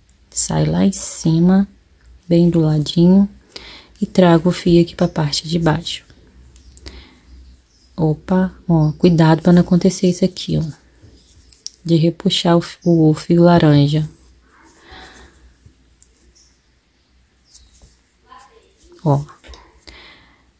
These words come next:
Só dá uma puxadinha, o remate fica, não fica perfeito, mas é mais fácil fazer assim do que da, da outra forma, tá? Agora,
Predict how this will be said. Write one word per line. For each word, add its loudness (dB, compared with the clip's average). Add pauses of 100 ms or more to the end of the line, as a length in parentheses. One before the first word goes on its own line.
(1120)
Só 0
dá 4
uma 2
puxadinha, 4 (400)
o 0
remate 2
fica, -2 (600)
não 6
fica 2
perfeito, 4
mas 4 (460)
é 4
mais 4
fácil 0
fazer 2
assim 2
do 4
que 4
da, 4
da 4
outra 2
forma, -2
tá? 2 (760)
Agora, 4